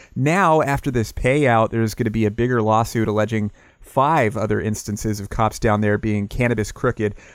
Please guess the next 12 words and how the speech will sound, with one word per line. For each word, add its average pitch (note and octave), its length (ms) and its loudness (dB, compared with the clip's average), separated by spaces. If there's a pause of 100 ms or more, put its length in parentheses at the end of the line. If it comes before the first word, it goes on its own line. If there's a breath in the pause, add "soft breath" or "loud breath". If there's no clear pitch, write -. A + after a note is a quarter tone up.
(160 loud breath)
And B2+ 140 -2
yeah, D3+ 180 2
that's D#3 160 2
against E3+ 320 0
the D3+ 120 0
entire D#3 420 -2
public - 280 -2
safety D3 400 -2
department A2 400 -2
of G#2+ 100 -4
Rohnert G2+ 280 -2
Park. G2 320 -6